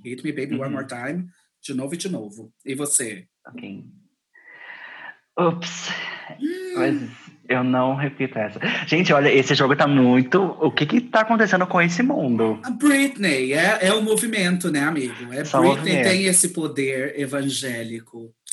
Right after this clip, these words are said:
Speaker 1: evangelizador,
Speaker 2: Sim.
Speaker 1: né, de mudar vidas e paradigmas. Ai, ai.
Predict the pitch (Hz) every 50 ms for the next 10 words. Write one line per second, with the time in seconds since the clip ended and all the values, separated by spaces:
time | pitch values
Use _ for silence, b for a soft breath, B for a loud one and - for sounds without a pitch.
0 | - - 139 139 156 151 147 - 156 143 143 135 - 139 135 135 123 - 139 131
1 | 127 123 120 117 113 117 123 - B B B B _ - 156 151 156 156 156 156
2 | - 156 156 151 147 143 147 143 143 143 - 120 117 143 139 139 135 123 123 123
3 | 123 135 151 139 - 156 143 139 135 135 127 - - 139 147 147 135 127 135 127
4 | 123 123 120 120 117 - - - - - - - - _ _ _ _ _ _ _
5 | _ - 160 160 160 160 156 147 135 123 113 - - - - 117 117 117 117